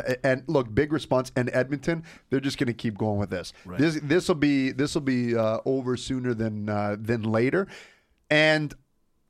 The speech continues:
Speaker 1: I told you what I, what I've been saying.
Speaker 2: You've been
Speaker 1: Uh, what I've
Speaker 2: saying
Speaker 1: been
Speaker 2: it.
Speaker 1: saying.
Speaker 2: Oh, I've heard
Speaker 1: Te-,
Speaker 2: you say it.
Speaker 1: teams like Toronto and Edmonton, they are not the best teams in the N H L.
Speaker 2: Right.
Speaker 1: They're not.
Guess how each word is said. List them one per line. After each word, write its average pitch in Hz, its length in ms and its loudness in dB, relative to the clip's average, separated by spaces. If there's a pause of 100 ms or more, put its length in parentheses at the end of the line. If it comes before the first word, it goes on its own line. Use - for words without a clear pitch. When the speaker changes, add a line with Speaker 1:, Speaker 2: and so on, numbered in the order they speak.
(260)
Speaker 1:
I 139 60 0
told 240 300 4
you 240 260 0
what 214 180 4
I, 359 160 2
what 320 160 2
I've 392 120 0
been 330 100 2
saying. 117 460 0
Speaker 2:
You've 156 80 -2
been - 20 4
Speaker 1:
Uh, 226 60 4
what 294 80 4
I've 262 60 4
Speaker 2:
saying 453 300 8
Speaker 1:
been 254 40 10
Speaker 2:
it. 151 80 6
Speaker 1:
saying. 202 480 2
Speaker 2:
Oh, 135 100 4
I've 359 140 8
heard 320 120 10
Speaker 1:
Te-, 226 60 6
Speaker 2:
you 196 60 8
say 269 300 10
it. - 80 -8
Speaker 1:
teams 330 260 4
like 339 160 4
Toronto 254 500 4
and 233 100 4
Edmonton, 175 520 2
they 226 260 6
are 277 160 8
not 240 380 4
the 226 60 2
best 214 360 4
teams 208 240 0
in 208 100 0
the 196 120 4
N 185 100 2
H 190 220 0
L. 226 260 2
Speaker 2:
Right. 113 260 4
Speaker 1:
They're 147 320 4
not. 151 380 2